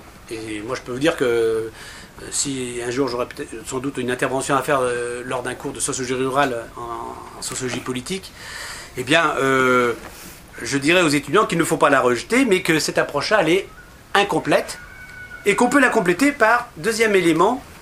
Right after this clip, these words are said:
l'analyse non plus simplement positionnelle, mais l'analyse réputationnelle. Donc, on arrive dans un endroit, et puis, même si cette approche est plus subjective,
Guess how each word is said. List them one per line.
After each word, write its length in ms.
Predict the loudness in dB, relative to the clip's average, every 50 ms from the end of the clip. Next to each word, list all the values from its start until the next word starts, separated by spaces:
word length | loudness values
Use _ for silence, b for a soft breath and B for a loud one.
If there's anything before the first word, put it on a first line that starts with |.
| -12 -2
l'analyse 640 | 2 2 4 6 6 4 6 4 4 4 2 0 -2 -2 2
non 160 | 2 2 2
plus 240 | 2 0 0 0 2
simplement 360 | 2 2 2 2 2 0 0
positionnelle, 760 | 0 0 0 0 0 -2 -2 0 0 2 2 2 0 -2 -4 -6 -2
mais 140 | 2 2 4
l'analyse 540 | 4 4 4 4 4 2 2 0 -2 -4 -4 -2
réputationnelle. 960 | 0 2 4 4 2 2 -2 -4 0 2 2 2 2 0 -2 -4 -4 -6 -8 -12 -16 -20 -20 B B B B B
Donc, 280 | 2 2 4 2 0 -4 -12 -16 -18 -8 -4
on 120 | 0 4 6
arrive 280 | 6 6 6 4 4
dans 160 | 4 4 4
un 100 | 6 4
endroit, 480 | 4 2 2 2 2 4 4 2 0 -4 -8 -20 -20 -20 -20 -20 -20 -20 -20 -20 B B B B B B B B B B B B 0 0
et 120 | 0 2
puis, 380 | 4 4 6 6 6 4 0 -2 -8 -16 -20 -20 -20 -20 -20 -20 -20 -20 -20 -20 -20 -20 -20 -20 -20 -20 -20 -20 -20 -20 -20 -20 -20 -20 -20 -20 -20 -20 -20 -18 -6 0
même 260 | 4 6 6 6 6 6
si 240 | 4 6 4 4
cette 200 | 6 4 4 4
approche 600 | 4 2 4 4 4 4 6 4 2 0 -2 -6 -10 -14 -20 -18 -14 -14 -14 -14 -16 -20 -20 -16 -16 -14 -14 -16 -18 -20 -20 -20 -20 -20 -20 -20 -14 -2 2
est 100 | 4 4
plus 240 | 4 4 4 4 6
subjective, 640 | 6 4 2 2 2 2 0 0 -2 -4 -4 -4